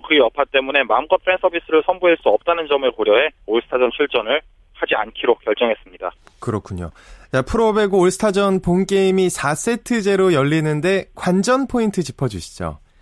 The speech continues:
Speaker 1: 예, 이번 올스타전은 사 세트, 각 세트당 십오 점씩 사 세트로 일, 이 세트는 여자부, 삼, 사 세트는 남자부 경기가 진행되고요. 총점으로 우승팀이 결정됩니다.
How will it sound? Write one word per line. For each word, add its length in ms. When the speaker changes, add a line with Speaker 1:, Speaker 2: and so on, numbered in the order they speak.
Speaker 1:
예, 220
이번 320
올스타전은 720
사 200
세트, 360
각 240
세트당 500
십오 220
점씩 380
사 180
세트로 380
일, 220
이 180
세트는 500
여자부, 440
삼, 240
사 200
세트는 400
남자부 440
경기가 400
진행되고요. 600
총점으로 720
우승팀이 480
결정됩니다. 720